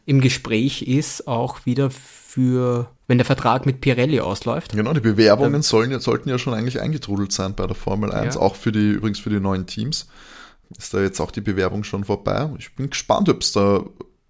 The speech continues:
Speaker 2: wie das ablaufen wird, ob man da einen, einen Wechsel wirklich, wirklich machen wird. Normalerweise hätte Pirelli, glaub ich, gute,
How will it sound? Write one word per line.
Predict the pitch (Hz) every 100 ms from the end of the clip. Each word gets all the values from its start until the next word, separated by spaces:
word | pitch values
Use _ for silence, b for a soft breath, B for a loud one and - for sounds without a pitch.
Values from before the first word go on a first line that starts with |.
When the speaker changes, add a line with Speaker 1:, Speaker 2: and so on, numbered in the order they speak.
| -
Speaker 2:
wie | 107 104
das | 101
ablaufen | - - 95 92 104
wird, | 101
ob | 87
man | 101
da | 98 95
einen, | 98 98 98 -
einen | 98 95
Wechsel | 92 - - 104
wirklich, | 98 95 101 104 - _ _ _ _ _ - _
wirklich | - - -
machen | 98 -
wird. | 107 101
Normalerweise | 92 92 117 113
hätte | 101 139 -
Pirelli, | 107 85 98 104
glaub | 98 92
ich, | -
gute, | 101 - 95 92